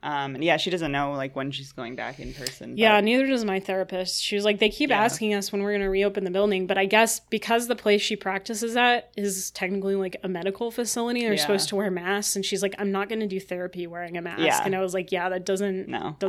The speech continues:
Speaker 1: I would
Speaker 2: make
Speaker 1: rather
Speaker 2: sense."
Speaker 1: do it on Zoom than wear a
Speaker 2: Yeah,
Speaker 1: mask, which is
Speaker 2: exactly.
Speaker 1: not
Speaker 2: So,
Speaker 1: comfortable.
Speaker 2: yeah, we've been doing it over FaceTime, like,
Speaker 1: Mm-hmm.
Speaker 2: weekly, and it's been good.
Speaker 1: Yeah.
Speaker 2: I mean, it, it, it helps that in that case, like, I'd been seeing her for many years
Speaker 1: Mm-hmm.
Speaker 2: before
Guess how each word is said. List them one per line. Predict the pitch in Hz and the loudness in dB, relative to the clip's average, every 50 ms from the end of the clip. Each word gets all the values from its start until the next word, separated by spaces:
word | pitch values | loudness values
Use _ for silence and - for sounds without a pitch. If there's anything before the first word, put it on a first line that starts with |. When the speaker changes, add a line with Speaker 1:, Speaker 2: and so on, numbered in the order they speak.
| 185 | 10
Speaker 1:
I | 202 | 12
would | 220 220 202 | 12 12 12
Speaker 2:
make | 196 | 12
Speaker 1:
rather | 185 180 175 165 175 175 | 12 12 12 12 8 6
Speaker 2:
sense." | 175 | 6
Speaker 1:
do | 170 170 170 165 | 6 4 4 4
it | 156 156 | 4 2
on | 143 143 156 | 0 0 -4
Zoom | 147 147 - 127 120 | -6 -6 -8 -8 -8
than | - - 131 | -8 -8 -6
wear | 120 - | -2 4
a | 214 | 4
Speaker 2:
Yeah, | 202 190 - | 4 4 4
Speaker 1:
mask, | - - | 2 -2
which | - | -2
is | 196 208 | -4 -2
Speaker 2:
exactly. | 180 196 175 - - 170 180 - - 196 214 | -2 -2 -2 -2 -4 -6 -6 -6 -6 -6 -4
Speaker 1:
not | 208 190 | -4 -4
Speaker 2:
So, | - - - 214 202 | -2 0 2 4 4
Speaker 1:
comfortable. | 196 190 190 185 185 180 180 185 - - - | 4 4 4 2 2 0 -2 -4 -8 -12 -4
Speaker 2:
yeah, | 202 202 180 180 | -2 0 0 0
we've | 180 180 196 190 | 0 0 0 2
been | 202 208 208 | 2 0 2
doing | 208 208 214 208 | 2 2 2 2
it | 202 190 | 2 0
over | 190 185 185 185 | 0 -2 -4 -6
FaceTime, | 175 - - - 180 - - - 185 175 175 180 180 185 180 180 - _ _ _ | -6 -6 -6 -6 -6 -6 -6 -8 -8 -8 -8 -10 -10 -10 -10 -12 -16 _ _ _
like, | - 185 - 107 - - - - | -10 -8 -8 -10 -12 -16 -14 -10
Speaker 1:
Mm-hmm. | 180 190 180 156 151 | -8 -8 -6 -6 -4
Speaker 2:
weekly, | - 196 180 180 - - 185 175 107 190 185 - - | -4 -4 -4 -4 -8 -8 -8 -8 -6 -8 -8 -10 -8
and | - 202 190 185 185 180 175 170 185 _ _ _ | -10 -8 -6 -6 -6 -8 -8 -12 -14 _ _ _
it's | 392 440 403 - | -2 -2 -2 0
been | - 320 247 | -2 -2 0
good. | 190 175 185 185 185 185 - _ | 0 -2 -4 -4 -6 -8 -8 _
Speaker 1:
Yeah. | 277 262 - - - - _ | -4 -4 -4 -4 -10 -12 _
Speaker 2:
I | - 214 214 | 2 4 4
mean, | 214 214 214 | 6 6 6
it, | 214 - - | 4 4 2
it, | 226 254 220 - | 0 -2 0 0
it | - 247 233 | 0 0 0
helps | 240 214 240 233 226 - - - | 2 2 0 0 2 0 -4 0
that | - 214 196 190 190 - | 0 2 2 2 0 0
in | 202 202 | -2 0
that | 202 185 190 | 2 0 0
case, | - - 190 185 185 - | 0 0 -2 -2 -2 -6
like, | - - - | -6 -2 -2
I'd | 190 196 | -2 0
been | 190 190 190 180 | 0 -2 -2 -2
seeing | - 190 185 185 | -4 -6 -6 -8
her | 180 180 185 | -8 -10 -10
for | - - 185 | -10 -10 -10
many | 202 - 190 185 185 180 | -8 -6 -6 -6 -6 -8
years | - - 202 196 190 143 | -6 -2 0 0 0 0
Speaker 1:
Mm-hmm. | 151 | -2
Speaker 2:
before | 175 - 135 - - - 101 78 - | -4 -6 -6 -8 -8 -8 -6 -6 -8